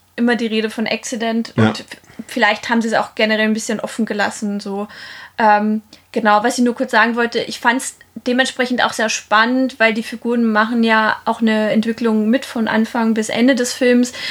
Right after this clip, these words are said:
Speaker 1: das mitzuverfolgen, ähm, wo so die Reise hingeht. Deswegen, das Setup war für mich echt, echt gut, auch, äh,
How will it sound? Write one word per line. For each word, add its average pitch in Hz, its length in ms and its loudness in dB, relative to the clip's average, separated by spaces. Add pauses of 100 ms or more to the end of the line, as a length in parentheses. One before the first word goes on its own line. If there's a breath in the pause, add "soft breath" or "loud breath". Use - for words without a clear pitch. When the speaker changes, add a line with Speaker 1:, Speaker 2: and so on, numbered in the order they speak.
(160 loud breath)
Speaker 1:
das - 220 2
mitzuverfolgen, 202 1040 0
ähm, 208 300 0
wo 208 180 -2
so 214 140 2
die 214 100 0
Reise 202 340 2
hingeht. 208 540 0
Deswegen, 214 500 -2 (200)
das - 400 -4
Setup 254 320 0 (100)
war 220 220 0
für 247 160 0
mich 240 420 2
echt, - 420 -4 (600 loud breath)
echt - 260 -4
gut, 294 360 -2
auch, 240 520 2
äh, 247 380 2